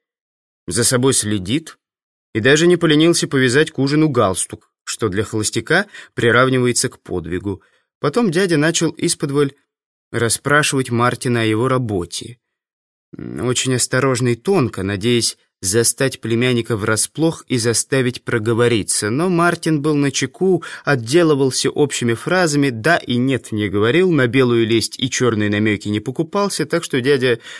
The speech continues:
с досадой бросил расспросы и приналёг на утку. Тут за окнами раздался тихий гул, перекрывший, однако, патетическую сонату,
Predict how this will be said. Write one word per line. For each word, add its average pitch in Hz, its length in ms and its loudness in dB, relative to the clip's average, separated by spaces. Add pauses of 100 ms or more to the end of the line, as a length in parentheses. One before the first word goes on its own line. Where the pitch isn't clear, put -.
(180)
с 92 160 -4
досадой 120 480 4
бросил 110 440 0
расспросы 123 600 -2 (240)
и - 120 0
приналёг 120 580 0
на 107 160 -2
утку. - 480 -12 (720)
Тут 202 220 -2
за 170 160 2
окнами 170 640 0
раздался 143 720 2
тихий 127 400 -2
гул, 170 380 -2 (440)
перекрывший, 131 680 2
однако, 113 400 0
патетическую 117 720 -4
сонату, 175 500 -2